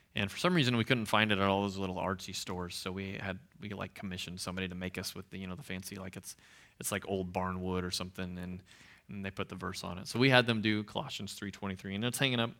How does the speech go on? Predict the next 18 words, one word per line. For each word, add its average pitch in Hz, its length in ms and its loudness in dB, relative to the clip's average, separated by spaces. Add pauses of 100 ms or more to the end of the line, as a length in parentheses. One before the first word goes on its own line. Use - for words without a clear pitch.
(880)
in 151 140 6
our 165 80 12
dining 135 280 12
room 135 180 8
so - 120 2
we 127 140 6
can 135 120 4
look 127 140 6
at 120 140 6
it 123 60 8
often, 107 320 4
and 120 140 -2
I 110 140 2 (140)
parent 113 360 0
through 107 300 -2
it 113 180 0
quite 104 280 -4
often. 107 440 -6